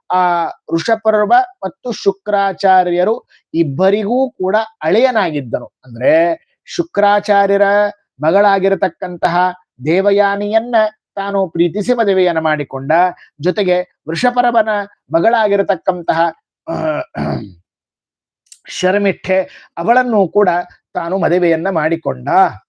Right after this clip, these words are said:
ಅಂತನ್ನುವಂತಹದ್ದನ್ನ ನಮಗೆ ತಿಳಿಸಿಕೊಡ್ತಾ ಇದ್ದಾರೆ. ಆ ರೀತಿಯಾಗಿ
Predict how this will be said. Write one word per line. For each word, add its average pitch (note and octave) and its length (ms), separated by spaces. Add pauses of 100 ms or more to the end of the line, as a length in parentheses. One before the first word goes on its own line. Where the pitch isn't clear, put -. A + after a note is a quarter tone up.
(160)
ಅಂತನ್ನುವಂತಹದ್ದನ್ನ D3 840
ನಮಗೆ C#3+ 260
ತಿಳಿಸಿಕೊಡ್ತಾ D3+ 580
ಇದ್ದಾರೆ. D3 720 (100)
ಆ F3+ 160
ರೀತಿಯಾಗಿ F3 760